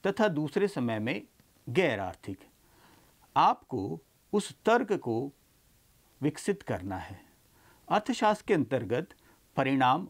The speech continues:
और उद्देश्य के बदलने पर आर्थिक तथा गैर आर्थिक अति-, गतिविधियां बदल जाती हैं।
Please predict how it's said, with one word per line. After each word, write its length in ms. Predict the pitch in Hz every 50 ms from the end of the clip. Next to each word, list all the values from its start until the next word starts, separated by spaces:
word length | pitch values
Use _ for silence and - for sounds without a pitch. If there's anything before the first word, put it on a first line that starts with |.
| - -
और 160 | 123 139 135
उद्देश्य 580 | - 156 143 127 120 185 214 - - - 262
के 340 | 240 - - 120 110 120 131 - _ _ _ _ _ - - - - _ _ _ _ _ _ _ -
बदलने 460 | 123 143 143 156 185 208 214 240 233
पर 360 | 185 - 123 113 117 160 180 - _ _ _ _ _ _ _ - - _ _ _ _ _ _ -
आर्थिक 460 | 139 151 165 165 - - - - - -
तथा 260 | - 185 180 - 208
गैर 360 | 180 147 151 147 143 147 139 _ _ _ - -
आर्थिक 400 | 139 139 143 135 - - - -
अति-, 360 | - 135 131 - 156 143 -
गतिविधियां 600 | 139 135 135 - 170 156 143 127 110 120 143 180 - - _ _ -
बदल 300 | 107 123 123 139 139 123
जाती 340 | 104 107 92 85 - 117 104
हैं। 240 | 92 92 92 -